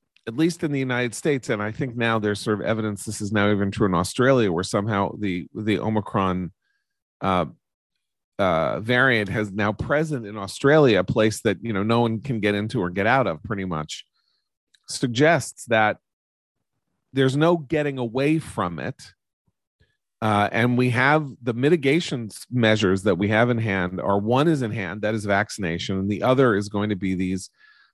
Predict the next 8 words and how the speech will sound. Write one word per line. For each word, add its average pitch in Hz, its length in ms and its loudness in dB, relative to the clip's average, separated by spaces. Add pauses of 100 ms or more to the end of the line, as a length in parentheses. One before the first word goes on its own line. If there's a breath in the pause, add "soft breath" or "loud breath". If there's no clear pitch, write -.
(100)
um, 90 440 0 (240)
uh, 90 340 2
pills, 120 560 -2
these, 101 320 -6
these, 98 320 2 (140)
uh, 95 180 2
viral 143 480 2
treatments 98 640 -6